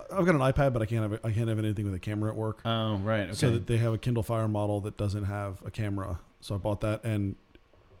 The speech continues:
Speaker 1: for, for one, I mean, it looks better than my iPad
Speaker 2: Mm,
Speaker 1: because I've got,
Speaker 2: wow.
Speaker 1: I've got, oh, I've got the old, I've got the first generation iPad Mini that doesn't have the Retina
Speaker 2: Oh,
Speaker 1: display.
Speaker 2: right, right, okay.
Speaker 1: And the Kindle, the Kindle's, uh, dis-,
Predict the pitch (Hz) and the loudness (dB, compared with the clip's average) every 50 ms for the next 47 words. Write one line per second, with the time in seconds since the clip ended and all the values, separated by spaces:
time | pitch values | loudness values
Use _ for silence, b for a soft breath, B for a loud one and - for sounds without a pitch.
0 | - - - _ - - - 165 160 - 151 147 151 151 143 135 120 117 113 117 | -20 -20 -18 _ -4 0 2 2 2 4 6 6 8 8 8 8 6 4 2 2
1 | 117 117 117 123 123 104 - - 110 110 104 104 98 98 95 92 92 92 - 92 | 2 2 2 4 2 2 2 2 4 4 4 2 2 0 0 -2 -2 -2 -2 -2
2 | 90 90 85 90 - b b b b b b b - 113 123 147 127 - 113 123 | -2 -2 -4 -6 -10 b b b b b b b -6 -4 -2 -2 -2 0 2 2
3 | 120 117 117 110 101 107 - - 123 127 - - 170 156 156 160 170 165 175 151 | 2 4 4 2 2 2 0 0 0 0 2 4 6 6 8 8 6 6 6 6
4 | 151 151 143 143 - 147 147 151 147 - - 151 143 135 - 151 147 143 135 - | 6 6 4 2 2 2 2 2 2 2 2 2 2 2 2 2 2 2 0 0
5 | - 143 143 - 147 139 139 147 147 147 147 131 117 101 113 123 120 120 120 120 | -2 -2 0 2 2 4 4 4 4 4 4 4 2 2 4 4 4 6 4 4
6 | - - 104 104 117 - - - - - 151 151 143 139 135 131 135 - 185 170 | 4 2 2 2 2 2 2 2 2 0 2 4 4 4 4 4 4 2 0 -2
7 | - 160 156 139 110 107 127 131 143 - - 117 110 135 120 113 - 143 135 123 | -4 -4 -4 -4 -6 -4 -6 -6 -6 -6 -6 -4 -2 0 0 0 2 2 2 2
8 | 127 120 117 - - 131 123 113 - - 143 139 131 123 117 101 113 107 107 104 | 2 2 0 -2 -2 -4 -4 -2 -2 0 0 2 4 2 2 2 2 0 0 0
9 | 104 101 107 101 | 0 -2 -2 -4